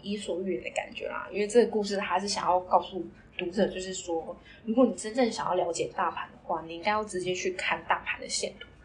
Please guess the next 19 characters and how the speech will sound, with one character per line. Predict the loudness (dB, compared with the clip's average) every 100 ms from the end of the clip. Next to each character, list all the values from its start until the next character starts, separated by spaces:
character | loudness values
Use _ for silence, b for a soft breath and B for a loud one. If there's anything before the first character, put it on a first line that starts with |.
| B B -8
你 |
不 | 4
要 | 4
去 | 6 4
东 | 6 4
问 | 4 0
西 | 0 2
问 | 2 2
别 | -2 2
人， | 2 0 -6
觉 | -4 0
得， | 2 0
诶， | -4
现 | -2 0
在 | 0
市 | -2
场 | -4 -10 -16 -20
如 |
何？ | -14 -16